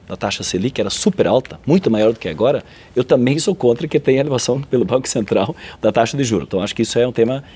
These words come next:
que eu tenho pleno acordo, porque eu sempre criticava no Fernando Henrique Cardoso que era alto, isso estimulava exatamente, não exatamente o crescimento econômico, nós temos que ter crescimento econômico. Segundo, sobre a questão das empresas privadas. Muito se fala assim, "Para que a empresa pública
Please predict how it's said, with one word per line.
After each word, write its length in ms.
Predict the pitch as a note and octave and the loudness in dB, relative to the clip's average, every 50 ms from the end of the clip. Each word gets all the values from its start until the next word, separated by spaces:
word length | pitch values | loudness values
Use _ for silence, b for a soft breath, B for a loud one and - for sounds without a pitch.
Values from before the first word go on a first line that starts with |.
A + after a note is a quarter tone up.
| B | B
que 60 | - A2 | -10 -8
eu 60 | A2 | -4
tenho 180 | - B2 A2+ | -2 -2 -2
pleno 220 | - - A#2+ C3 C3 | 0 0 0 2 2
acordo, 340 | A#2+ - - A2 A#2+ C#3+ C#3+ | -2 0 2 0 0 2 -2
porque 180 | C#3 B2 - | -6 -4 -4
eu 60 | C3+ | -4
sempre 240 | A#2+ - - D3 C#3+ | -2 -2 -4 -4 -4
criticava 380 | - D3 C3 - A#2+ - A#2 A2 | -4 -6 -6 -4 -2 0 0 0
no 80 | A2 | 0
Fernando 180 | G#2 - A#2 A#2 | -4 -4 -4 -2
Henrique 140 | A#2 A2+ - | -4 -4 -4
Cardoso 180 | G#2 F#2+ G2+ | -6 -8 -4
que 60 | - C3 | -2 0
era 100 | A#2+ G2+ | 2 4
alto, 240 | A2 C#3 - - B B B B B B | 4 2 2 0 B B B B B B
isso 200 | C#3 - - C#3 | -4 -4 -4 -6
estimulava 580 | - - C3+ B2 A2+ G#2 A2+ A#2+ A#2+ A2+ G2 B B B B B | -2 0 0 2 4 4 4 4 4 0 -4 B B B B B
exatamente, 480 | - A2 A2 A2+ - A#2+ A2 G#2+ F#2+ A2+ | -6 -2 -2 0 0 0 -2 -2 0 0
não 160 | A#2+ C3+ D3 | 2 2 2
exatamente 440 | C#3 A#2+ A#2 A2+ - A2+ A2 G2+ A2 | 2 2 0 0 0 -2 -2 -2 -2
o 80 | G#2+ F#2+ | -4 -2
crescimento 420 | - A#2+ A2+ - - A2 - - | -2 -4 -4 -2 -2 -4 -2 -2
econômico, 380 | D#3+ - - D#3 D3+ G#3 - - | -4 -6 -4 -6 -6 -6 -2 -4
nós 100 | G3+ - | 0 2
temos 160 | D#3+ D3+ D#3 | 2 0 0
que 60 | - | -2
ter 80 | - D3 | -4 -2
crescimento 400 | - D3+ - - C3+ C3+ - E3+ | -2 -4 -4 -4 -8 -6 -8 -8
econômico. 340 | - - F2+ F2 - - | -8 -8 -10 -10 -10 -4
Segundo, 320 | - - F3 C3+ B2 - - - B B B B B B B | -2 0 0 0 0 -2 -6 -14 B B B B B B B
sobre 400 | B - - G#3 A#3+ A#3+ A#3 G3+ - | B 2 2 2 4 6 4 2 2
a 100 | - D3 | 0 -4
questão 300 | - F3+ D#3+ - - E3+ | -2 -2 -4 -2 -2 -2
das 100 | F3 D#3+ | -2 -2
empresas 380 | D#3 D3 - C3+ C#3+ D3 C#3+ - | -2 -2 0 0 0 0 0 -4
privadas. 400 | - C#3+ B2 A2 F#2+ D#2 G2 - | -6 -4 -4 -4 -4 -4 -2 0
Muito 200 | G3+ A#3+ C4 - | 0 0 0 0
se 140 | - D#3 | -2 -2
fala 240 | C3+ - - C#3+ D3+ | -2 0 -2 0 0
assim, 160 | D3 - D3+ | 0 -2 -4
"Para 160 | C#3+ - F#3 G3+ | -4 -4 -2 -2
que 60 | G#3 | -2
a 40 | G#3+ | 0
empresa 280 | G#3 G3+ G3 F#3+ G3 | 2 2 2 4 2
pública 320 | F#3 - G#3 B3 B3+ - | 0 0 -4 -4 -4 -4